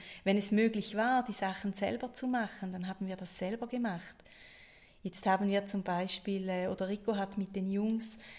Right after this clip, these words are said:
äh, ein Wikingerschach hergestellt, weil es so klar war, wenn man das anschaut, das ist ein tolles Spiel, ein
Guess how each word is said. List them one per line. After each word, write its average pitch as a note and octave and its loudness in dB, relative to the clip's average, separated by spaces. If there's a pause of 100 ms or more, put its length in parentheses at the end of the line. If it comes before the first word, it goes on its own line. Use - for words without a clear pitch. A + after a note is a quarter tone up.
(220)
äh, F#3 0
ein F#3+ 2
Wikingerschach A#3+ 0
hergestellt, A3 -2 (600)
weil G3+ 4
es - 0
so A#3 6
klar A3 2
war, A3 4
wenn G#3+ 4
man G#3 2
das G3+ -4
anschaut, A3 2
das A3+ -2
ist - -2
ein A3 2
tolles A#3+ 2
Spiel, B3+ 0
ein G#3 2